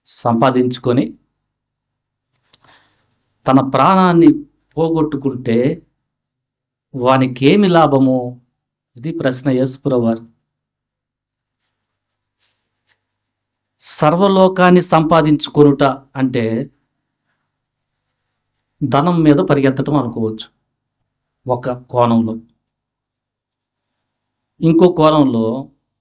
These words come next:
మనం పెద్దవారంగా కనపడి పరపతి పెంచుకొని అనేకులు మనల్ని పొగడాలని అనుకోవచ్చు.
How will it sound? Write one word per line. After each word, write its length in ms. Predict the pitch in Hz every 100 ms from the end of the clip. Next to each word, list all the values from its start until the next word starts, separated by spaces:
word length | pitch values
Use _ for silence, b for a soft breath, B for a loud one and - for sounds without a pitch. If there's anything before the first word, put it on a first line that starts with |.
| _ _ _ _ _ _ _ _ _ _ _ _ _ _ _ _ _ _ _ _ _ _ _ _ -
మనం 280 | 131 151 147 113 113 117 - - _ _ _ _ _ _ _ _ _ _ _ _ _ _ _
పెద్దవారంగా 800 | 139 131 165 175 170 170 160 151
కనపడి 680 | 147 135 135 131 123 123 123 - _ _ _ _ _ _ _ _ _ -
పరపతి 360 | 135 151 156 135
పెంచుకొని 720 | 139 139 - 135 127 117 117 _ _ _ _ _ _ _ _ _ _ _ _ 120
అనేకులు 560 | 151 180 175 165 151
మనల్ని 400 | 135 127 123 120
పొగడాలని 600 | 120 120 123 120 117 117
అనుకోవచ్చు. 600 | - 120 113 113 107 -